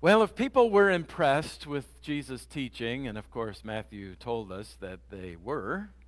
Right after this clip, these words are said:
at the end of the sermon, as we read last week, they were certainly <laughs> impressed by the authority he displayed in healing the sick. The miracles made a deep impression on those who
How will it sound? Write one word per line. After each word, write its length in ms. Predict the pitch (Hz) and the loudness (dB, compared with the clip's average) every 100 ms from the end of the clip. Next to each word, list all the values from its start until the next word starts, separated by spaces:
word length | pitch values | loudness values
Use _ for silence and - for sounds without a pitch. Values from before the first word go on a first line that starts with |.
| - - | -20 -20
at 160 | 87 - | -20 -16
the 120 | 101 | -14
end 300 | 101 107 95 | -12 -12 -14
of 360 | - 98 90 | -12 -14 -14
the 220 | 101 92 87 | -16 -16 -18
sermon, 480 | - 117 101 147 143 | -12 -10 -8 -10 -10
as 180 | 98 | -14
we 140 | 101 95 | -16 -10
read 320 | 104 107 101 - 98 | -6 -6 -8 -16 -16
last 480 | 101 101 95 - - | -14 -12 -14 -20 -20
week, 440 | 98 107 180 - 107 | -14 -10 -10 -14 -12
they 120 | 117 | -10
were 240 | 110 110 - - - | -6 -8 -8 -20 -20
certainly 560 | - - 277 110 101 104 | -6 -2 -2 -2 -10 -8
<laughs> 0 | |
impressed 600 | 92 - 131 117 - - - - - - - | -10 -10 -10 -10 -12 -20 -20 -20 -20 -20 -6
by 160 | 123 123 | -2 0
the 140 | 131 | 2
authority 640 | 131 - 135 131 123 117 - - | 2 2 2 4 2 -2 -8 -10
he 120 | 143 | -4
displayed 540 | 131 117 - 127 120 117 | -4 -4 -6 -2 -2 -2
in 140 | 117 | -6
healing 380 | 110 120 104 98 | -6 -6 -8 -10
the 60 | 98 | -14
sick. 460 | - 82 - - - - - - - - - - - - | -14 -16 -18 -20 -20 -20 -20 -20 -20 -20 -20 -20 -20 -6
The 100 | - | 0
miracles 480 | 175 208 220 196 160 | 10 12 12 8 -2
made 180 | 185 185 | 0 2
a 80 | 170 | 2
deep 480 | 127 190 220 - - | 0 0 0 -2 -4
impression 800 | 202 175 - 185 208 190 - 139 | -4 -4 -6 2 4 4 0 -2
on 160 | 135 135 | -2 2
those 380 | 156 175 165 160 | 4 4 2 0
who 300 | 170 165 | 2 2